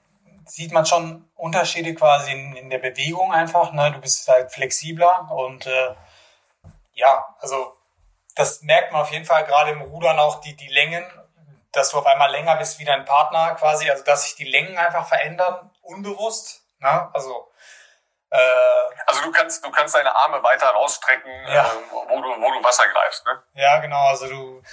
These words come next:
Speaker 1: das verändert sich auf jeden Fall, ähm, und da muss man halt auch irgendwie im Rudern auch erstmal dann, äh,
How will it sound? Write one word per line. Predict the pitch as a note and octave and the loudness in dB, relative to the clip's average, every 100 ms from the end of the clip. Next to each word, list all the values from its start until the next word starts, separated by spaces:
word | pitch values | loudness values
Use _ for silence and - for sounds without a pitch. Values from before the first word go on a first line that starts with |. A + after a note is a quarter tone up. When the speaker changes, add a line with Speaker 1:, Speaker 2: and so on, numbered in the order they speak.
| - _ | -20 _
Speaker 1:
das | D3 E3+ - - - _ _ _ | 4 4 4 -4 -10 _ _ _
verändert | D#3+ C#3+ F3+ F3 | -2 -2 0 -2
sich | E3 D#3+ | -2 -8
auf | D#3 | -6
jeden | D#3+ E3 | -6 -4
Fall, | - D3 E3+ F3 - | 2 4 4 0 -6
ähm, | C#3 C#3 C#3+ C#3+ C#3+ C#3+ _ - - _ _ _ _ - | -6 -2 -2 -4 -12 -20 _ -20 -20 _ _ _ _ -4
und | C3 C3+ C3+ C3+ D#3+ - | 0 0 -2 -12 -16 2
da | C3 | 2
muss | D3+ D#3+ | 2 0
man | D3 | 2
halt | C#3+ | 4
auch | C3+ C3+ | 2 -2
irgendwie | D3 E3 D#3+ | -6 -8 -10
im | D3 | -12
Rudern | C3+ F3+ E3 | -4 0 2
auch | D#3 - - | 2 0 -4
erstmal | D#3 E3 F3+ D#3 | -2 -2 0 4
dann, | D3 D3 C#3+ | 4 2 -4
äh, | C#3 C3+ C3 C3 | 0 4 2 0